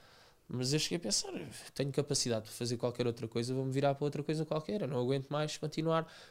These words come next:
porque não é só a questão de nós estarmos a faturar zero, eu não, eu não passei fome, ah, graças a Deus sempre fui uma pessoa muito contida na minha gestão, mas não passei fome nenhuma, nem dificuldades, porque vivo ainda em casa dos meus pais.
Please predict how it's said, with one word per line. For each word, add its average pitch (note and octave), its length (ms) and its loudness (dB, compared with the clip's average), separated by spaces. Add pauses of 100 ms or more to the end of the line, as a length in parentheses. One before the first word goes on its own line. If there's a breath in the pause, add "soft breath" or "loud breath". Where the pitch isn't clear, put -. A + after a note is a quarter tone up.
porque C#3+ 200 2
não E3 100 10
é F3+ 100 8
só F3 220 6
a E3 40 4
questão E3+ 240 4
de E3 60 4
nós E3+ 140 4
estarmos D#3+ 240 2
a D#3 40 -4
faturar E3+ 360 0
zero, D#3 280 4
eu C3 40 2
não, B2 240 2
eu B2 60 -2
não B2 80 0
passei C3 260 2
fome, C#3+ 360 6 (600 soft breath)
ah, B2 360 4
graças B2+ 280 6
a - 20 4
Deus C3+ 120 4
sempre C#3 200 0
fui C#3+ 100 0
uma C3+ 80 4
pessoa C#3 200 2
muito C#3 220 2
contida C3 480 2
na B2+ 120 2
minha B2+ 220 2
gestão, B2+ 500 2 (560 soft breath)
mas C#3+ 760 8
não C3 100 2
passei C3+ 240 2
fome C3+ 200 4
nenhuma, C#3 260 4
nem A#2 320 0
dificuldades, B2+ 600 2
porque - 280 -10
vivo A#2 140 0
ainda A#2 200 -2
em A2+ 60 -4
casa A#2 260 0
dos A#2 120 -8
meus A#2 180 0
pais. B2 440 2